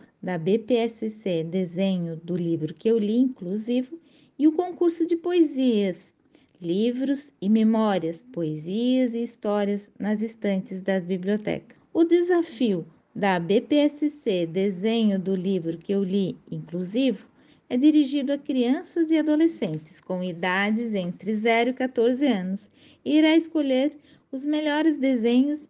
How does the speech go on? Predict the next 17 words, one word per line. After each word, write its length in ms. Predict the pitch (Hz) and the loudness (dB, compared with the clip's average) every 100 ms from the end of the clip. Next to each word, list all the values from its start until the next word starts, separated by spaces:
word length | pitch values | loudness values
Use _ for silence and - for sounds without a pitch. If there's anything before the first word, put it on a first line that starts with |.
| - | -4
inspirados 720 | 302 - 285 285 302 311 294 | -4 -2 -2 0 0 2 2
em 140 | 294 | 2
um 220 | 294 247 208 | 4 4 4
livro 480 | 185 226 254 294 - _ _ _ | 0 -2 -2 -6 -8 _ _ _
que 80 | |
os 80 | 339 | -2
participantes 640 | - 320 320 - 285 294 - | 2 0 0 -4 -2 -2 -2
tenham 340 | 262 285 311 | -2 0 0
lido. 460 | 262 269 240 170 160 _ _ _ _ - | 2 2 0 -4 -10 _ _ _ _ -2
A 80 | |
modalidade 880 | 208 208 190 185 180 160 202 233 208 | 2 2 2 0 0 0 2 2 0
do 120 | 170 180 | -2 -4
concurso 520 | 170 175 - 226 277 | -6 -6 -6 -4 -2
é 60 | |
desenho 480 | 254 294 262 254 262 | 0 0 2 4 4
livre, 420 | 311 254 196 - _ - | 2 0 0 -6 _ -14
inédito, 800 | 160 170 165 180 202 226 - | -10 -6 -2 -2 -2 -6 -10